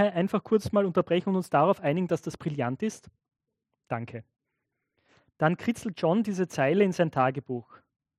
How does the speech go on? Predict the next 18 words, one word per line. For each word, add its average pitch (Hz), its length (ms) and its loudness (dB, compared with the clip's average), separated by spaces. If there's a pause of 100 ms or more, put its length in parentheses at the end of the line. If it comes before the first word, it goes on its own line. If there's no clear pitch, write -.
(500)
Leider 160 340 4
war 160 100 8
das 156 140 2
vor 196 240 4
Twitter, 180 320 2
sonst 165 280 -2
wäre 156 200 6
das 156 160 -2
im 160 80 -2
Netz 147 280 0
viral 127 300 2
gegangen. 113 480 -4 (1000)
Dann 156 180 6
fragt 160 280 2
er, 156 240 4
„Okay, 156 360 0 (180)
was - 180 0
noch?“ 185 320 0